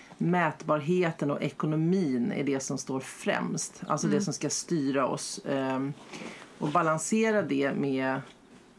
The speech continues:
Speaker 1: med det här osynliga. Det som är att vara människa. Eh, intuition, det mellanmänskliga eller det magiska om man så vill, liksom.
Speaker 2: Mm.
Speaker 1: Det som alla vet finns och känner, men som det är så svårt att sätta ord på. Så
Speaker 2: Mm.
Speaker 1: där någonstans måste vi börja.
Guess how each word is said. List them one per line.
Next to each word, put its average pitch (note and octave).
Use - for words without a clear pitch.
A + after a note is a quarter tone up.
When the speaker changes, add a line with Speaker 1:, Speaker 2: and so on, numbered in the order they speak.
Speaker 1:
med E3+
det E3+
här D#3+
osynliga. D3+
Det D#3
som D#3
är D3
att C#3+
vara C#3
människa. D3
Eh, D3
intuition, D#3
det C#3
mellanmänskliga D3
eller C#3+
det D3
magiska D#3
om C3
man B2+
så C3
vill, B2+
liksom. -
Speaker 2:
Mm. G#3
Speaker 1:
Det F3
som F#3+
alla E3+
vet F#3
finns A3+
och -
känner, C3+
men D3
som C#3
det C3+
är C#3+
så C#3+
svårt C#3
att C3
sätta -
ord F#3+
på. -
Så A3
Speaker 2:
Mm. G3+
Speaker 1:
där F3+
någonstans C#3
måste C3+
vi C#3
börja. D3